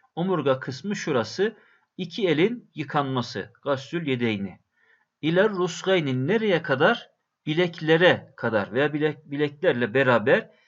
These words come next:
iki elin yıkanması. Ne kadar?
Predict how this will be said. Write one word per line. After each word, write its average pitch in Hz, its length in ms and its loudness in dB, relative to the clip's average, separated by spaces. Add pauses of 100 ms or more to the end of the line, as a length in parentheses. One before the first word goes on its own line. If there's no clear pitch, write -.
(240)
iki 170 320 -2
elin 185 480 2
yıkanması. 139 800 -2 (920)
Ne 202 160 -2
kadar? 202 400 2